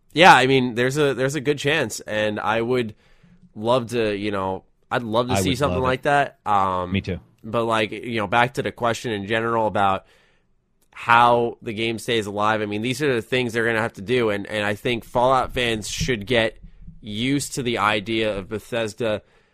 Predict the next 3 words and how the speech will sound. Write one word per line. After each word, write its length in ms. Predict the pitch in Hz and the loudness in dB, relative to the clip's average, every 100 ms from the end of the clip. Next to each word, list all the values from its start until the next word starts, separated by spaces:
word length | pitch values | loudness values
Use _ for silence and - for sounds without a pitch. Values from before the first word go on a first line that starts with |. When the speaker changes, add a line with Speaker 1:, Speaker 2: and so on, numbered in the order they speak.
| _ _ _ _ _ | _ _ _ _ _
Speaker 1:
making 640 | 104 104 117 120 127 123 107 | -12 -4 -2 -2 -2 -4 -6
sacrifices 1300 | - 110 107 - 101 107 101 98 104 101 98 92 - - - | -4 -2 -2 -6 -6 -2 -2 -4 -6 -4 -4 -8 -12 -16 -10
of 300 | 104 104 | -6 -6